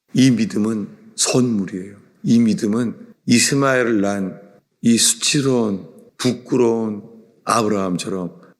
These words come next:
"아, 난 이제 할 수 없어. 믿음의 길을 내가 망쳤어." 이때요, 주님이 "할례 언약을 맺자.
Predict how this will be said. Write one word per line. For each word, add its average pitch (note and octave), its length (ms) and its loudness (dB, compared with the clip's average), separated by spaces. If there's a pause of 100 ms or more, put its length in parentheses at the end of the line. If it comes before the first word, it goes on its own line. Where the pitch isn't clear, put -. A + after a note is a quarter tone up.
(340)
"아, G2+ 400 -4
난 G#2 240 -2
이제 G2 140 -2
할 G#2 100 -4
수 F#2+ 180 -4
없어. - 420 -10
믿음의 B2+ 460 2
길을 A#2 240 0
내가 G#2 220 0
망쳤어." G2+ 680 -4 (800)
이때요, G#2 460 0
주님이 G2+ 500 -4 (800)
"할례 C3 500 2
언약을 F#2+ 460 -2
맺자. F2+ 440 -8